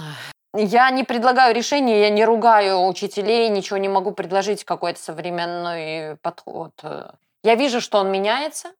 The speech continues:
потихонечку, постепенно что-то меняется. Но, знаешь, я скорее это говорю о том, чтобы, м, люди начали понимать, что дело,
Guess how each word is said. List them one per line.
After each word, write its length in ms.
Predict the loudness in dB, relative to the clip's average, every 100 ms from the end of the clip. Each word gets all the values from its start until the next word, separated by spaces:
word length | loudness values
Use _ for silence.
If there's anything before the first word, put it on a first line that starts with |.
| _ -4
потихонечку, 720 | -4 -4 -2 0 -2 -6 -8
постепенно 640 | -8 -8 -8 -4 -2 -4
что-то 320 | -6 -8 -6
меняется. 580 | -4 -2 -2 -6 -12 -20 _ -20 -18 -18 -16 -4
Но, 360 | 2 6 6
знаешь, 360 | 4 2 0 0
я 180 | 2 2
скорее 480 | 2 0 2 4 4
это 480 | 2 2 4 4 2
говорю 380 | 0 4 4 4
о 120 | 2
том, 280 | 2 0 0
чтобы, 720 | -4 -2 0 2 2 2 -2
м, 420 | -4 -8 -6 -4
люди 260 | -2 -2 0
начали 400 | 0 0 -2 -4
понимать, 500 | 0 -2 0 -2 -2
что 240 | -6 -4
дело, 500 | -2 2 4 4 2